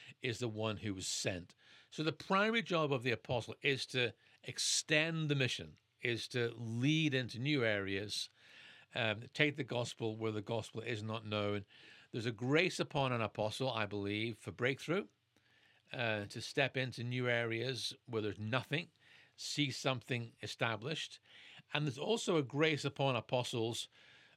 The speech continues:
uh, to build, a, a wisdom to build. You know, Paul described himself as a, as a wise master builder, an architecton. So he, he, he has a, if you like, the, the blueprint from heaven, how church should be,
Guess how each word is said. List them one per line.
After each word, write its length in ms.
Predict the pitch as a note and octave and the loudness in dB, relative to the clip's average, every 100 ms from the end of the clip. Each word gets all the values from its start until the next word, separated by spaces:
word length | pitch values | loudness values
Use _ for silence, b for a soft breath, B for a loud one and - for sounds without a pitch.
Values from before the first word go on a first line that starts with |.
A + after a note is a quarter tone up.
| - | -6
uh, 140 | C3 B2 _ - | -4 -4 _ -6
to 80 | |
build, 440 | C#3+ D#3+ A2 G2 - - | 2 4 2 -2 -8 -8
a, 260 | A2 G#2+ A#2 | -6 -4 -6
a 20 | |
wisdom 540 | G#2+ C3 D3+ - C#3+ | 0 0 0 -2 -4
to 100 | B2+ | -4
build. 460 | B2 A2 B2 G#2 G2+ | -8 0 2 2 0
You 60 | G#2+ | -4
know, 100 | F#2 | -4
Paul 280 | C3 A#2+ | -2 -2
described 480 | A#2 A2 - A#2 G#2 | -4 -6 -2 0 0
himself 380 | A2 - G#2 G2 | -6 -4 -4 -4
as 140 | F#2+ | -4
a, 200 | G2 G2 - - | -4 -6 -8 -12
as 80 | G#2 | -8
a 60 | G2+ | -6
wise 760 | G2+ B2 B2+ B2 A#2+ A#2+ - - - | -4 -4 -2 -2 -2 -2 -6 -12 -14
master 680 | G#2+ A2 G#2+ - - G#2 F#2+ _ - G2 | -4 -4 -4 -6 -4 -4 -4 _ -20 -8
builder, 440 | - G#2+ G#2 G2 A2 | 0 0 0 -4 -8
an 80 | - _ | -10 _
architecton. 840 | A#2 A#2 - - B2+ - - G2 - _ B B B B B | -2 -2 -4 -4 -4 -4 -10 -8 -10 _ B B B B B
So 220 | - D3+ | -2 0
he, 300 | B2+ D3+ - | 2 0 -2
he, 280 | - C#3+ C3+ - | -2 -2 -2 -2
he 120 | B2+ | -2
has 200 | C3+ B2 | 0 2
a, 140 | B2+ | 0
if 100 | B2 | -2
you 60 | A#2+ | -2
like, 180 | B2 - | -4 -4
the, 100 | - B B B | -14 B B B
the 80 | A2+ | -8
blueprint 720 | F#2+ C3+ C3+ G3 F3+ E3 D#3+ | -2 2 6 6 4 -2 -2
from 140 | D#3 C3+ | -4 -4
heaven, 380 | A#2+ A2 E3 D#3 _ _ _ _ _ _ _ _ _ _ _ _ - | -2 -2 -6 -8 _ _ _ _ _ _ _ _ _ _ _ _ -2
how 240 | C3 C#3 | 2 2
church 380 | C#3 D3 C#3+ C3+ | 4 2 4 2
should 200 | B2 G#2 | -6 -4
be, 360 | G#2 G2 A#2+ | -4 -4 -8